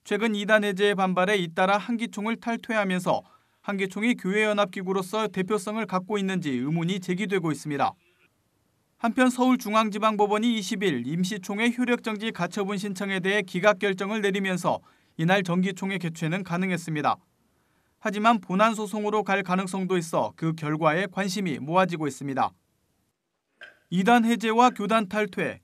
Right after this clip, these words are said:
정관 개정 논란과 선거 강행, 여기에 선거 절차상 문제까지 총체적 논란의 중심에 서 있는 홍재철 목사가 또 한기총 대표회장에 올랐습니다. 홍재철 목사의 임기는 오는 이천십육 년 일월까지 이어질 전망입니다.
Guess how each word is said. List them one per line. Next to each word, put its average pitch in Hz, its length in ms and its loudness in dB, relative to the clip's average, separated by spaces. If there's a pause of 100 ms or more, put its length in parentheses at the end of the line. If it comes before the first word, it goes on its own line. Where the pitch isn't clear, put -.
정관 180 400 0
개정 185 260 -2
논란과 180 560 2
선거 214 360 -2
강행, 185 360 0 (180)
여기에 151 380 -2
선거 220 400 -4
절차상 190 580 -4
문제까지 175 540 -2 (580)
총체적 220 460 0
논란의 220 380 2
중심에 208 400 -4
서 202 120 -6
있는 208 300 -4
홍재철 226 460 -4
목사가 196 580 0
또 208 140 0
한기총 208 560 -4
대표회장에 185 560 0
올랐습니다. 151 580 0 (1160)
홍재철 220 340 -2
목사의 214 360 0
임기는 208 420 0
오는 196 280 0
이천십육 214 600 -4
년 151 280 0
일월까지 180 560 0
이어질 180 460 0
전망입니다. 147 600 0